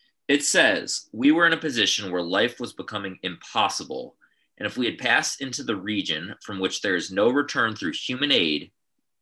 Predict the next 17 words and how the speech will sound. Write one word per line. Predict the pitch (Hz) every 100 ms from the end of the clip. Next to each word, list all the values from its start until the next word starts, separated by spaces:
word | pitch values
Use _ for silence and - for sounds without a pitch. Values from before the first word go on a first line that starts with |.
| _ _ _ _ _ -
we | 107
had | 104 98
but | 98 - -
two | - 135 135 -
alternatives." | 104 104 - 104 80 - - - - - _ _ _ _ _ _ _ _ _ _
Um, | 98 95 90 85 80 - _ _ _ _ _ _ _ _ -
so | -
here's | 113 143 131
my | 110
alternatives. | 95 - 76 65 50 - - - _ _ _ _ _ _ _ _ _ _ _ _ _
One | - 92 110 123 156 208 - _ _ _ _ _ _
was | 107 -
to | 107
go | 107 117
on | 113 113 117
to | 117
the | 95 82